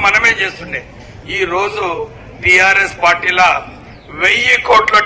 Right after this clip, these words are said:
ఫిక్స్డ్ డిపాజిట్స్ ఉన్నాయి. ఎన్ని కోట్లు? ఎన్ని కోట్ల అబ్బాయి? ఏం వినబడతలేదు. వెయ్యి కోట్లు. ఆ వెయ్యి కోట్లు ఎవరి?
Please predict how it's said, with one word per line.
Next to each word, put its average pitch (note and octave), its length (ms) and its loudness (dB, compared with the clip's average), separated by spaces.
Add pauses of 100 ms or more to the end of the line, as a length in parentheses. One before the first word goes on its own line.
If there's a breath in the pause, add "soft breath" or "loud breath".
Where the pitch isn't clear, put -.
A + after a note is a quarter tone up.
ఫిక్స్డ్ F#3+ 280 -8
డిపాజిట్స్ F#3+ 520 -4
ఉన్నాయి. D3 220 -14 (760)
ఎన్ని A3+ 260 0
కోట్లు? A3+ 300 4 (1700)
ఎన్ని A#3 220 0
కోట్ల - 240 2
అబ్బాయి? A3+ 320 4 (140)
ఏం G3 160 -4
వినబడతలేదు. - 600 2 (540)
వెయ్యి G#3 340 2
కోట్లు. E3 300 -2 (340)
ఆ G3+ 40 4 (100)
వెయ్యి F#4+ 260 4
కోట్లు B3 300 6
ఎవరి? B3 280 6